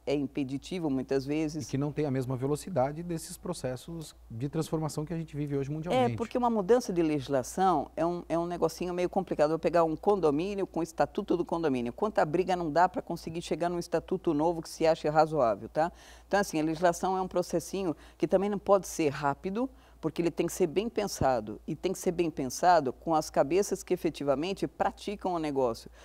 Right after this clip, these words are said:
Speaker 1: O
Speaker 2: Mas, Germano, sem querer te interromper, o foco não tem que tá na demanda? É, muitas vezes eu, eu me pego nesse sentido, porque, ah, a gente percebe que em alguns momentos, né, ah, nós temos o foco de discutir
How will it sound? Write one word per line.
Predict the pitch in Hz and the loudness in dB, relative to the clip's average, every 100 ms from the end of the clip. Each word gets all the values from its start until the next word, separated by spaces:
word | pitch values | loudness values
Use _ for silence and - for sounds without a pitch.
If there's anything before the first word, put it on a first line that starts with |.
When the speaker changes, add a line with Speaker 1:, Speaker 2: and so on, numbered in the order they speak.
| - - | -14 -10
Speaker 1:
O | 139 - - | -10 -12 -14
Speaker 2:
Mas, | 185 | -8
Germano, | 190 196 | -4 -4
sem | 180 | -4
querer | 208 196 | -6 -8
te | - | -4
interromper, | 143 131 | -2 0
o | 143 | -2
foco | - 208 202 | -2 -6 -4
não | 151 | -6
tem | 139 | -6
que | 120 | -4
tá | 123 | -6
na | 113 | -2
demanda? | 104 107 135 127 98 90 90 | 0 2 2 2 0 -2 -4
É, | 110 | -2
muitas | 113 160 165 120 | -2 -2 -2 -2
vezes | 147 135 | -2 0
eu, | 117 120 | -2 -2
eu | |
me | 123 | -2
pego | 120 131 135 | 0 0 0
nesse | 113 107 | -2 -4
sentido, | - 104 - 147 123 | -6 -8 -4 -4 -4
porque, | 98 113 131 123 110 | -6 -6 -2 -2 0
ah, | 120 117 113 110 110 107 - | 2 2 2 2 0 -2 -6
a | 131 | -8
gente | 160 - | -6 -6
percebe | 156 156 147 | -4 -4 -4
que | - 135 - - - - | -4 -6 -6 -18 -20 -6
em | 135 | -2
alguns | 135 143 175 | 0 0 -2
momentos, | 131 107 127 139 117 98 - | -2 -4 -2 -4 -4 -6 -4
né, | 110 135 - | -4 -6 -8
ah, | 117 123 | -6 -4
nós | 127 127 | -4 -4
temos | 156 147 | -4 -2
o | 131 | -4
foco | - 135 - 143 - - - | -2 -4 -2 -8 -8 -18 -8
de | 120 | -6
discutir | 135 - 135 - 160 | -4 -4 -4 -2 -4